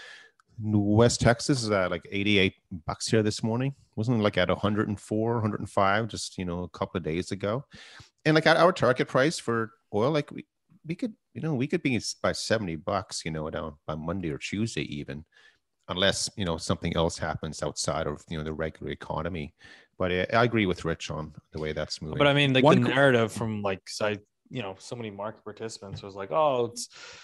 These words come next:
Speaker 2: you know, oil is a hundred bu-," when it was a hundred, everyone's like, "Oh my God, it's gonna go to one fifty and then to
Speaker 3: <laughs>
Speaker 2: two hundred."
Speaker 3: It's always like that.
Speaker 2: You know, and it's like, "Oh, well, yeah, it might go to seventy or sixty bucks here." Like,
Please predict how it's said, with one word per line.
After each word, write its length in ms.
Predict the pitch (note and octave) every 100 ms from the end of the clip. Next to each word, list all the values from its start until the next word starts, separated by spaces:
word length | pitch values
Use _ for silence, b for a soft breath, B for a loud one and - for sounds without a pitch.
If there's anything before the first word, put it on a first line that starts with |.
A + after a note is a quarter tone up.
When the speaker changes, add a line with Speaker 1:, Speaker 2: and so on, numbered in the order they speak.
| B -
Speaker 2:
you 80 |
know, 60 | A#2
oil 240 | B2 C3+ B2+
is 60 |
a 60 | A#2
hundred 300 | B2+ C3 A#2+
bu-," 280 | C3+ C3+ A#2
when 140 | A#2
it 40 | A#2+
was 120 | G#2+
a 40 |
hundred, 440 | G2+ C#3 B2 A2+ G#2
everyone's 300 | A2 A2 G2+
like, 80 |
"Oh 60 | A#2+
my 120 | B2
God, 280 | A2+ B2 A#2
it's 80 | -
gonna 140 | A#2
go 120 | A2+
to 80 | A2+
one 200 | A2 A#2+
fifty 380 | A2+ A#2+ - A2+
and 100 | G#2+
then 140 | G#2
to 80 | G2+
Speaker 3:
<laughs> 120 | -
Speaker 2:
two 100 | A2
hundred." 340 | G2 A2 A2 F2
Speaker 3:
It's 80 | D#3+
always 340 | D#3 F#2 -
like 160 | - -
that. 280 | - - - -
Speaker 2:
You 180 | C3
know, 320 | B2+ B2 D3 D3
and 140 | A#2+
it's 160 | A#2+ A#2
like, 140 | A#2
"Oh, 60 | A#2+
well, 680 | C3 B2+ A#2+ B2 A#2+ A#2
yeah, 160 | A#2 A#2
it 200 | A2+ A2
might 180 | G#2+ G#2+
go 120 | A2
to 100 | G2+
seventy 480 | - - A2 G#2 G2
or 60 | F#2+
sixty 380 | - G#2 -
bucks 360 | G2 G2+ F#2+ -
here." 300 | G2 F2+ F2+
Like, 240 | F2+ F#2